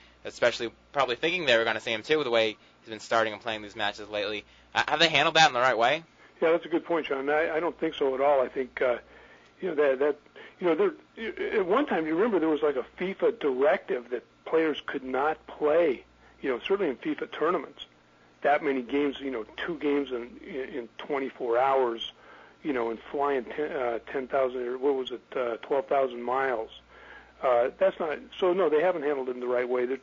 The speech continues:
Speaker 2: he, he's having to do too much. I think England, England didn't need to bring him in for that one. That didn't help England or Beckham that much to, to bring him all the way there, and certainly, uh, it didn't help L A. And, uh, no, I, I think that, uh, he needs,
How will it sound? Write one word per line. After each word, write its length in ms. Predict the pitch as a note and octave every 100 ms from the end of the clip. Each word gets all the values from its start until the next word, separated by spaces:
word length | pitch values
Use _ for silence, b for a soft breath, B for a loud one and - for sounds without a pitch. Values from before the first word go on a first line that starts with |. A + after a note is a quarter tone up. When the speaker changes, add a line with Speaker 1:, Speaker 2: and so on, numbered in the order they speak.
| -
Speaker 2:
he, 240 | C#3+ F3 D#3+
he's 180 | E3 F3
having 220 | F3 D#3
to 80 | C3
do 160 | C#3+
too 180 | - D3
much. 320 | C3 B2+ -
I 120 | C#3+
think 200 | D3 D#3+
England, 400 | D3 E3 D#3+ B2+ B2 B B B B -
England 300 | G#3+ G#3 D3
didn't 180 | C#3 C#3
need 140 | C3
to 40 |
bring 240 | A#2+ C#3+ C3
him 100 | B2+
in 140 | C3
for 120 | C3
that 220 | B2+ C3+ C3
one. 140 | B2
That 160 | C3 D3+
didn't 320 | D#3 C3 C#3
help 320 | - D3 C3 C#3
England 340 | C#3 C#3 B2+
or 100 | A#2+
Beckham 440 | A2 B2+ B2+ A2+
that 180 | A2 A2+
much 380 | A#2 A#2 A2+ - b b b b -
to, 100 | C#3+ - -
to 80 | -
bring 240 | B2 C#3
him 140 | C3 B2+
all 160 | B2
the 80 | A#2+
way 160 | A#2+ A#2
there, 280 | A#2+ B2 B2+
and 200 | C3 - -
certainly, 320 | F3+ C#3+ C3+
uh, 40 |
it 180 | C#3 C#3+
didn't 180 | D3+ B2+
help 240 | C3+ C3
L 240 | B2+ A#2 C#3
A. 220 | A#2 G2+ B B B B B _ -
And, 360 | B2 A2+ A2+ G#2+
uh, 280 | A2+ A2 G#2+ - - _ -
no, 100 | E3+
I, 260 | C#3+ E3+
I 40 | F3
think 260 | G3+ F#3+
that, 280 | E3 C#3+ -
uh, 80 | D3
he 180 | C3 D3+
needs, 260 | E3+ D#3+